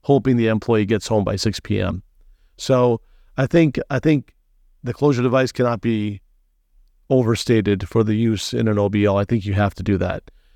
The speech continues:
Having said that, in the hospital system, when I first came out in practice, I'll be honest with you, I, my first few years in practice, everyone got manual compression, you know, and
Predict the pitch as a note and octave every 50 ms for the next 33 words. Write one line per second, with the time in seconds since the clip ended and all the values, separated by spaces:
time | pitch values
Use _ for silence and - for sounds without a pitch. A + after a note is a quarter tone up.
0 | _ - D3 E3 G3 F3+ C#3 - D#3 D3 A#2 B2+ B2+ B2 A#2+ A#2 A2 A2 G#2 A#2
1 | D3+ F3+ E3+ - - C#3 C#3 A#2 - - A2+ - - - A2+ A2 A2 A2 A2 -
2 | _ _ _ _ _ _ _ _ - B2 B2 B2 A#2+ - - C3+ C3+ - - -
3 | C3+ B2+ B2 B2 B2+ A#2+ A#2 G#2+ - A#2+ A#2+ A#2+ A#2 - A#2+ A2 G2 A2+ A2+ A#2+
4 | A#2+ B2 A#2+ B2 C3 B2+ - - A2 - A#2+ A2+ A2 G#2+ G#2+ A2 A2 A#2+ - _
5 | _ _ _ B2 A#2 G#2+ - C3+ C3 - - B2+ A2+ A#2 A2+ F#2+ G2+ G#2 G#2 A#2
6 | A2+ - - G2 A2 A#2 A2+ A2+ A2 A2+ A2 G2+ G#2+ G2+ G#2 G#2 A2 G#2+ G#2+ G#2
7 | G2+ F#2 - G2+ F2+ G2+ G#2 F#2+ - G2+ G2 F#2+ F#2+ _ _ _ _ _ _ -
8 | A#2 A#2 A2 A2 G#2+ G#2+ A2 - A2+ A2 A2 G#2+ G#2 G2